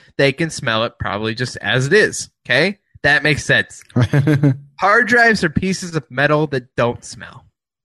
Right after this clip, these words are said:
Speaker 2: Yeah.
Speaker 1: I, I, I,
Speaker 2: <laughs> It, it'll smell. It probably smells of somebody.
Speaker 1: I'm just curious. Seems like a use of, uh, I don't know.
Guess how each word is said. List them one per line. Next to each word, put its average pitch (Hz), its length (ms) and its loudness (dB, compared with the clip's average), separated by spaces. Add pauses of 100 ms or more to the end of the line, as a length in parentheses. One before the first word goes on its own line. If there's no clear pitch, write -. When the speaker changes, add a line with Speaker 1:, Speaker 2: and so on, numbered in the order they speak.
Speaker 2:
Yeah. 98 360 2 (1300)
Speaker 1:
I, 123 320 -2 (120)
I, 120 180 -10 (140)
I, - 0 -
Speaker 2:
<laughs> 104 140 -18 (1600)
It, 190 520 4
it'll 185 220 6
smell. 98 420 2
It 135 100 2
probably 147 240 4
smells 92 400 0
of 87 60 -6
somebody. 82 600 -2 (1900)
Speaker 1:
I'm 107 180 -8
just 139 180 -10
curious. 113 800 -2 (800)
Seems 139 400 -10
like 139 140 -2
a 135 60 -2
use 131 340 -2
of, 123 160 -8 (100)
uh, 113 140 -10 (200)
I 123 120 -6
don't 117 120 -4
know. 101 140 -4